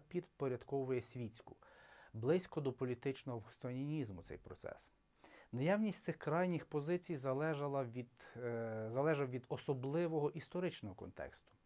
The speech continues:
і не відображало розмаїття тодішніх середньовічних богословських підходів, різних тенденцій, де відносини між релігійною владою і християнським королівством були,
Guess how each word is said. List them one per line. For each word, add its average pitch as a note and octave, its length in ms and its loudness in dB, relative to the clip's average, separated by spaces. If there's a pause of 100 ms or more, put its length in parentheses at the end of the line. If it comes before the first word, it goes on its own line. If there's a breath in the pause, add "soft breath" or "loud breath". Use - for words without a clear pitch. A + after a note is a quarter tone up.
(640 loud breath)
і F3 120 0
не F3 180 2
відображало E3 800 4
розмаїття C3+ 840 2
тодішніх C3+ 840 -4 (460 loud breath)
середньовічних B2+ 960 0
богословських A#2+ 640 -2
підходів, B2+ 760 0
різних C#3 360 -4
тенденцій, C#3 680 -2
де A#2+ 160 0
відносини D3+ 640 2
між C3+ 260 2
релігійною C3+ 560 0
владою C3+ 440 2
і B2 40 -2
християнським B2+ 680 0
королівством B2 640 -2
були, B2+ 380 2